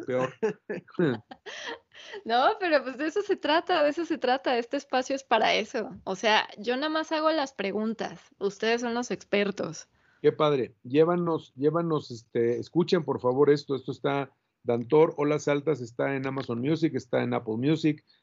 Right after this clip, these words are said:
Speaker 1: está en Tidal,
Speaker 2: En
Speaker 1: ¿no?
Speaker 2: Tidal, sí,
Speaker 1: Todas las,
Speaker 2: sí.
Speaker 1: todas las plataformas, Tidal, Tidal tiene, Tidal y Amazon, y, bueno, las tres tienen una, una reproducción muy, muy correcta. Insisto, Spotify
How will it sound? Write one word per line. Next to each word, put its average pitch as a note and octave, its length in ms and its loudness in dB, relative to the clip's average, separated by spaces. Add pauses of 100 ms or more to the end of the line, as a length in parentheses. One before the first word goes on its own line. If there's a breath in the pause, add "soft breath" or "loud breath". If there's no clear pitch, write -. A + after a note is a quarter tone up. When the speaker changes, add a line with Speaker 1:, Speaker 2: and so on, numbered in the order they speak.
(120)
Speaker 1:
está A#2 220 0
en B2 120 2
Tidal, D3+ 520 4 (340)
Speaker 2:
En A#2 120 4
Speaker 1:
¿no? C3 40 4
Speaker 2:
Tidal, A3+ 420 4
sí, G#3+ 200 -2
Speaker 1:
Todas D3 240 4
las, C3+ 100 -14
Speaker 2:
sí. - 160 -10
Speaker 1:
todas D3+ 160 4
las D3+ 100 2 (140)
plataformas, C3+ 380 -2
Tidal, D#3 320 2
Tidal D#3+ 280 4
tiene, D#3 300 -4
Tidal E3+ 380 2
y D3 60 2
Amazon, C#3+ 360 -4
y, A#2+ 240 -6
bueno, D3+ 220 2
las D3 160 0
tres F3 160 2
tienen E3+ 180 2
una, C3 160 -2
una C3+ 220 -4
reproducción B2+ 440 -4
muy, C3 140 -2 (100)
muy B2 160 -4
correcta. B2 540 0 (380 soft breath)
Insisto, D#3+ 580 2
Spotify D#3 640 2